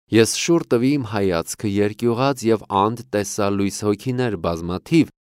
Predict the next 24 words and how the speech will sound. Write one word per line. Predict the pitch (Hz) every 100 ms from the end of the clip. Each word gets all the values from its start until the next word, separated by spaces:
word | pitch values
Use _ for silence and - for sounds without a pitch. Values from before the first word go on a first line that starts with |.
| _ -
որ | 135
զարդարված | 113 123 123 127 120 131 143 135
էին | 110 98
շողքով | - 123 113 - - 92 -
փոխադարձ։ | - 80 - - - - - - _ _ _ _ _ _ _ _
Նման | 117 139 165 170
էի | 165 160
նրան, | 147 147 175
ով | 170 135
իր | 139 131
տենչը | _ 147 147 139 139
սուր | 127 - 143 156
զսպում | 113 127 131 - 123 120
է | 143
և | 147 139 135
չի | - 170
հանդգնում | 135 104 92 101 98 101 113
հարցեր | 107 104 98 - 101 87
տալ, | - 123 143 147 _ _ -
վախենալով, | 110 110 120 107 104 113 135 127
որ | 110 117
նեղություն | 123 123 131 131 - 120 85
կտա | - - 80
զուր։ | 80 80 73